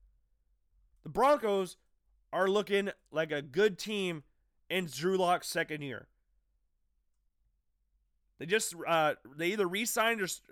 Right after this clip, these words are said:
franchise tagged Justin Simmons yesterday, one of the best, most underrated safeties in the N F L. Bradley Chubb and Von Miller both back and healthy. Again, Terrell Casey's there.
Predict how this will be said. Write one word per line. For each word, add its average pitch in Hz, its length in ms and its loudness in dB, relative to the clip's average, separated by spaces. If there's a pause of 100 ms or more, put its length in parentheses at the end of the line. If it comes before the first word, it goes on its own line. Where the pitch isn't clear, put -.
franchise 208 420 -2
tagged 202 240 0
Justin 180 280 -4
Simmons 214 340 -4
yesterday, 226 500 0 (1300)
one 175 140 -6
of - 20 -2
the 185 80 0
best, 190 340 0
most 190 220 -2
underrated 190 460 0
safeties 185 420 -4
in 202 60 -6
the 196 100 -2
N 196 80 2
F 190 160 0
L. 196 320 4 (380)
Bradley 208 280 4
Chubb 202 240 0
and 190 140 -2
Von 190 240 4
Miller 202 200 2
both 185 260 0
back 185 260 2
and 175 80 -8
healthy. 196 500 -2 (800)
Again, 175 260 0
Terrell 175 320 2
Casey's 185 540 -6
there. 196 340 2